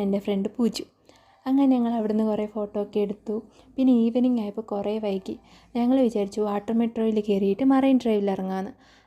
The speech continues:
അങ്ങനെ ഞങ്ങൾ വാട്ടർ മെട്രോയിൽ കയറി. വാട്ടർ മെട്രോയിലൊക്കെ ഞാൻ ഫസ്റ്റ് ടൈമാണ്. നല്ല ഭംഗിയുണ്ടായിരുന്നു. പുറത്തെ, പുറത്തുള്ള വ്യൂ ഒക്കെ നല്ല അടിപൊളിയായിരുന്നു.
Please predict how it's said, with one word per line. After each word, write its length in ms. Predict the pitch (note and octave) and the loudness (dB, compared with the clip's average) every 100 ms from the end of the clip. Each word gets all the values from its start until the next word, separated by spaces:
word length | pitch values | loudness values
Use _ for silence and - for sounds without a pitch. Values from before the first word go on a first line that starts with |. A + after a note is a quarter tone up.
| - | -2
അങ്ങനെ 260 | C#4 C#4+ C4+ | 2 4 4
ഞങ്ങൾ 160 | G#3 G3+ A3 | 2 0 -2
വാട്ടർ 240 | G#3 G#3 G#3 | -4 -2 -4
മെട്രോയിൽ 340 | G#3 G#3+ G#3 G#3 | -4 -4 -4 -4
കയറി. 180 | G3+ - - - - - | -6 -6 -14 -20 -12 -8
വാട്ടർ 200 | G3 G3+ | -4 -2
മെട്രോയിലൊക്കെ 520 | G#3 A3 A#3 A#3+ A#3+ A#3+ | -2 0 2 2 2 0
ഞാൻ 80 | A#3+ | 0
ഫസ്റ്റ് 260 | A#3 A3+ B3 | -4 -2 0
ടൈമാണ്. 420 | A3+ G3+ G3 G3+ A#3+ - - - - A#3 | 2 2 -2 -4 -6 -12 -20 -20 -4 0
നല്ല 180 | B3+ C4 | 2 2
ഭംഗിയുണ്ടായിരുന്നു. 880 | G#3+ G#3+ A#3+ G#3+ G3 F#3+ F#3+ G3 G#3 A#3 _ - _ - | 2 2 2 2 0 0 -2 -2 -6 -10 _ -20 _ -4
പുറത്തെ, 300 | A3 A3 A3+ G#3+ - | -2 0 0 -2 -2
പുറത്തുള്ള 500 | A3 G#3+ G#3 G#3+ G#3 G3+ | -2 0 0 0 2 2
വ്യൂ 160 | G#3 G#3+ | 4 2
ഒക്കെ 180 | G#3 G#3 G3+ | 2 -2 -2
നല്ല 220 | G3+ G#3 G3 | 0 2 2
അടിപൊളിയായിരുന്നു. 680 | G3 G3 G3 F#3+ F#3+ A3 | 2 2 2 0 -2 -6